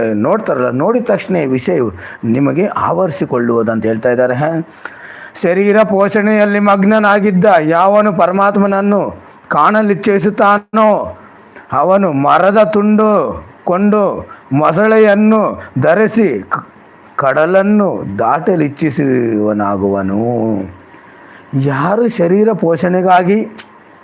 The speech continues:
ಮಗ್ನನಾಗಿ "ನಾನು ನನ್ನದು ನನ್ನ ಪರಿವಾರ, ನಾನು ನನ್ನದು ನನ್ನ ಪರಿವಾರ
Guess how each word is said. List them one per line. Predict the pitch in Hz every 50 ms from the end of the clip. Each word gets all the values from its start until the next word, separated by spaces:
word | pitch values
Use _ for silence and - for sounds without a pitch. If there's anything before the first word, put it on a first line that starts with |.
| - - - - - - - - - - - - - - - - - - - - - - -
ಮಗ್ನನಾಗಿ | 120 131 147 151 151 143 165 180 185 190 175 170 170 165 185 202 190
"ನಾನು | 151 135 139 151 160 170 170 165 156 147
ನನ್ನದು | 139 139 151 170 185 185 165 175 165
ನನ್ನ | 147 147 143 160 190
ಪರಿವಾರ, | 190 165 190 196 196 185 185 170 160 156 143 123 113 - - - - - - - - - - - - - - - - - - - - -
ನಾನು | 117 123 131 143 165 175 208 208 190 160
ನನ್ನದು | 147 147 156 185 196 202 190 185
ನನ್ನ | 160 156 165 180 196
ಪರಿವಾರ | 185 208 202 202 196 190 180 170 160